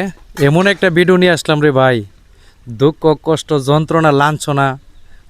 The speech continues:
কতটুকু আছে, কাকে বলে, একটু আপনারা ধৈর্য সহকারে ভিডিওটা দয়া করে দেখবেন। মানে, এই ভাইটা কিছুদিন, মানে, বছর,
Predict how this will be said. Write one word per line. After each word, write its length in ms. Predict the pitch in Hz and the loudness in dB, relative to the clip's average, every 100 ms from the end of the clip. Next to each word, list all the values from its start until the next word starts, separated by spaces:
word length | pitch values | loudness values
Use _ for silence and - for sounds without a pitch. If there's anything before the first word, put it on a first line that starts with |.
| - | -2
কতটুকু 460 | 156 165 151 147 151 | 0 2 -2 0 0
আছে, 320 | 135 - 113 107 - _ _ | -2 -2 -4 -4 -16 _ _
কাকে 280 | 120 127 143 | -6 -4 -4
বলে, 300 | 135 139 123 147 _ _ _ _ - | -4 -4 -4 -8 _ _ _ _ -8
একটু 300 | 131 - 139 127 151 - _ - - - 123 | -8 -4 -2 -2 -4 -10 _ -20 -20 -16 -12
আপনারা 340 | - 139 135 127 110 | -8 -4 -4 -4 -6
ধৈর্য 240 | 107 143 165 156 | 0 2 0 0
সহকারে 300 | 165 160 151 131 | 0 2 0 0
ভিডিওটা 300 | 139 147 131 | 0 0 0
দয়া 220 | 127 131 | 0 0
করে 180 | 131 117 110 | 0 -4 -4
দেখবেন। 300 | 120 104 104 107 - _ _ - _ _ | -6 -8 -16 -20 -20 _ _ -20 _ _
মানে, 180 | 123 123 135 | -6 -2 0
এই 80 | 135 | 2
ভাইটা 380 | 135 143 175 156 147 190 _ - - | 2 0 0 0 -2 -8 _ -20 -12
কিছুদিন, 500 | 156 151 170 160 175 170 - 135 | -6 -4 -2 0 0 -2 -10 -6
মানে, 200 | 143 143 151 | -2 0 0
বছর, 220 | 170 | 0